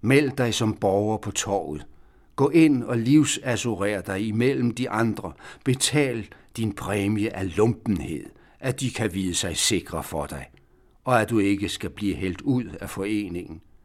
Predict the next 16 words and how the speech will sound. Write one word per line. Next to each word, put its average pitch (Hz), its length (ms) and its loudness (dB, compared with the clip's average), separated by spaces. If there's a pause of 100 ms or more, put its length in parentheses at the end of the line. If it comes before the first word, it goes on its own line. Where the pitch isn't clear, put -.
(640)
Gør 131 180 4
kur 160 400 0
til 135 200 2
hin 139 300 0
jomfru 110 500 0
med 113 160 2
roser 113 760 0
og - 160 -12
guldring, 113 640 0 (280)
og 131 160 0
start 123 500 2
et 113 120 -6
savskæreri 101 1000 0
som 101 220 -4
andre 92 320 -4
mennesker. 85 460 -4